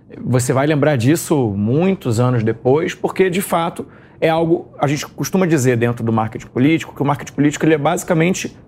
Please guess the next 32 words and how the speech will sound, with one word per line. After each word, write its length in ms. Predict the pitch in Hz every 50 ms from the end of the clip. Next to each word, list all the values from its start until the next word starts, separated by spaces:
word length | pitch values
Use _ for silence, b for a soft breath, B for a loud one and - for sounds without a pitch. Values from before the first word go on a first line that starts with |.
| - _ -
repetição. 600 | 147 220 233 - 240 233 - - - 117 - - - - - _ - _ _ _ _ _ _ _ _ _ _ _ -
Então, 160 | - 143 170
se 120 | 175 -
você 200 | 170 185 - -
repete 640 | 208 190 214 202 - - - 95 - - - - B B B B B -
muitas 320 | - 139 202 202 233 185
vezes 280 | 123 131 123 104 101 101
uma 140 | 110 120 120
mesma 320 | 123 123 120 110 98 104
ideia, 440 | 101 92 - 151 151 123 104 101 101 B B B B B B B B B -
vai 380 | - 110 117 147 170 214 226 -
haver, 360 | - 180 143 120 113 120 113 113
uma, 140 | 117 120
por 260 | - - - 131 117 -
parte 340 | - 107 101 95 - -
do 100 | 95 104
público, 640 | 104 - - 170 180 156 117 117 110 - - - - - B B B B B B B B B
uma 160 | 131 139 151
absorção 720 | 165 156 - - 233 226 - - - 202 190 214 277 311 - - - - - -
desse 260 | 165 185 196 - -
processo. 580 | - - 262 - 233 180 123 - - - - B B B B B B -
Mas, 220 | 120 127 143 139 123
basicamente, 880 | 131 123 131 160 202 240 - - - 180 143 131 143 170 208 220 - 147
a 40 |
gente 160 | 123 147 - -
precisa 360 | - 143 127 - 156 143 -
trabalhar 380 | - 147 135 123 117 120 135
aqui 380 | 131 117 123 - 175 220 - B B B B B B -
com 160 | - 147 160
essa 220 | 190 226 - -
ideia 400 | 214 156 147 156 170 214 240 285 - - - _ - - -
de, 440 | - 127 123 165 220 262 330 339